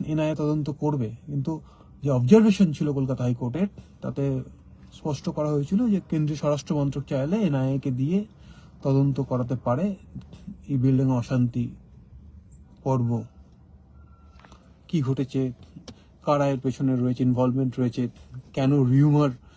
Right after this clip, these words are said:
সেখানে ছড়িয়েছিল, এবং রিউমারের প্রেক্ষিতে যে ঘটনা ঘটে, যেভাবে অশান্ত হয়ে ওঠে, আইন শৃঙ্খলা অবনতি হয়েছিল সেই সময়, আহ, ষোলো এবং সতেরোই জানুয়ারি।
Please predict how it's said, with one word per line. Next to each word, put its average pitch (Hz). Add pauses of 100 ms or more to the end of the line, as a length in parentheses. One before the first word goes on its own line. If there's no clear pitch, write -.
(200)
সেখানে 131
ছড়িয়েছিল, 127 (680)
এবং 147
রিউমারের 147
প্রেক্ষিতে 143
যে 131
ঘটনা 135
ঘটে, 123 (880)
যেভাবে 135
অশান্ত 147
হয়ে 135
ওঠে, 131 (500)
আইন 147
শৃঙ্খলা 139
অবনতি 135
হয়েছিল 131
সেই 127
সময়, 123 (720)
আহ, 113
ষোলো 135
এবং 131
সতেরোই 127
জানুয়ারি। 120